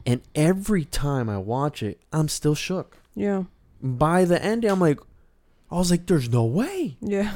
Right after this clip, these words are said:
Speaker 1: And I've seen this movie, like, three or four times. There's no, there's no way.
Speaker 2: Mm-hmm.
Speaker 1: I wasn't expecting that. And it's like, boom. And, but movies like that to where you're not, r-, right, it makes, it's, like, thought-provoking, like, "Oh my,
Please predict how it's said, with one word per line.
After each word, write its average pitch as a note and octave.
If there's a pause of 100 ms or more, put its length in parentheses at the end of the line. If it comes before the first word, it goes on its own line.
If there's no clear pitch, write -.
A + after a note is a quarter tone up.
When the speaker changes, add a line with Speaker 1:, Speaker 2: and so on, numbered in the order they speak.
Speaker 1:
And G#3+
I've G#3
seen B3+
this B3
movie, B3
like, A3
three A3
or A3+
four A3
times. A3 (140)
There's G3
no, G#3
there's D#3+
no F3+
way. B3+ (100)
Speaker 2:
Mm-hmm. F#3+ (460)
Speaker 1:
I A#3+
wasn't C4
expecting A#2+
that. D#3+ (960)
And A#2+
it's A#2
like, G2+
boom. A#2+ (340)
And, A#2+
but B2 (1040)
movies D3+
like B2+
that C3+
to A#2+
where G#2 (960)
you're A#2+
not, A#2+ (400)
r-, B2+
right, B2
it A#2+
makes, B2
it's, -
like, A#2 (160)
thought-provoking, G#2
like, F#2+
"Oh B2
my, F#2+